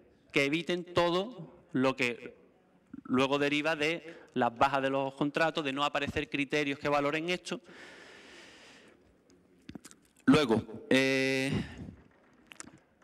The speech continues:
para responder al, a la cuestión de las horas, ya el Ayuntamiento de Cádiz,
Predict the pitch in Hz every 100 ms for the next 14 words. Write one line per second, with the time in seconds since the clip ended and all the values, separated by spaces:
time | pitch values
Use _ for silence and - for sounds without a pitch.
0 | - - - 151 151 151 151 190 208 196
1 | 180 175 180 185 175 165 160 156 185 175
2 | 147 160 160 160 156 160 156 151 151 165
3 | 165